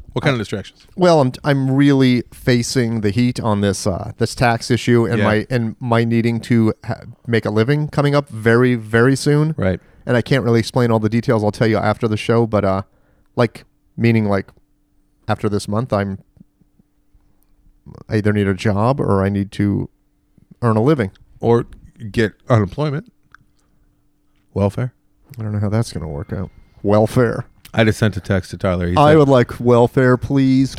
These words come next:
Speaker 1: Tyler
Speaker 2: I'm
Speaker 1: just said
Speaker 2: working on a movie about death and a, uh, sub project about getting my shit together.
Speaker 1: Mm-hmm.
Speaker 2: They might intersect and become one thing.
Speaker 1: Mm-hmm.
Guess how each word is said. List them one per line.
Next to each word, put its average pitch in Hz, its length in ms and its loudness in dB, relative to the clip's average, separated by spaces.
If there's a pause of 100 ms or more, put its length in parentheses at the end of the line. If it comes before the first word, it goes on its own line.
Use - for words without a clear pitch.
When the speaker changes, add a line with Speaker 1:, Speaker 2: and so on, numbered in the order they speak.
(140)
Speaker 1:
Tyler 113 120 6
Speaker 2:
I'm 113 60 2
Speaker 1:
just 127 180 4
said 120 60 2
Speaker 2:
working 131 220 2
on 123 260 2
a 117 100 4
movie 127 560 2
about 107 500 -2
death 120 600 0 (440)
and 123 460 2
a, 117 240 2
uh, 107 260 2
sub 143 500 2 (380)
project 147 600 2
about 110 240 0
getting 135 260 -2
my 113 160 2
shit - 320 -2
together. 151 480 0
Speaker 1:
Mm-hmm. 104 300 -2
Speaker 2:
They - 80 0
might 214 200 2
intersect 147 520 0
and 135 60 -4
become 127 280 -2
one 120 200 -2
thing. 131 280 -4 (240)
Speaker 1:
Mm-hmm. 95 260 -8